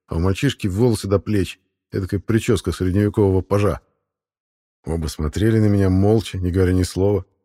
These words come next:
и только иногда переглядывались, будто этими взглядами что-то друг другу говорили. «Кто вы такие?» попытался сказать я, но изо рта вылетело что-то вроде «фу-фу-фу-фу-фу-фу-фу».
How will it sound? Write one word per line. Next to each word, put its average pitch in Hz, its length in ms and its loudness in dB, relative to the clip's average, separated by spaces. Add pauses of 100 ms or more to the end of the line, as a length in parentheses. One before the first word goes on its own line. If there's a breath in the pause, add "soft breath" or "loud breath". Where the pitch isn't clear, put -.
(180)
и - 80 -12
только 107 340 -2
иногда 110 340 2
переглядывались, 92 960 0
будто 90 260 -4
этими 95 240 0
взглядами 98 500 0
что-то 87 300 -2
друг 95 180 -2
другу 95 240 -2
говорили. 101 540 2 (960)
«Кто 107 240 6
вы 117 80 10
такие?» 127 460 2 (540)
попытался 85 460 -8
сказать 92 500 -2
я, 87 140 0
но 90 100 0
изо 95 200 2
рта 113 200 -2
вылетело 95 400 0
что-то 95 260 -4
вроде 95 300 0
«фу-фу-фу-фу-фу-фу-фу». 87 1500 -6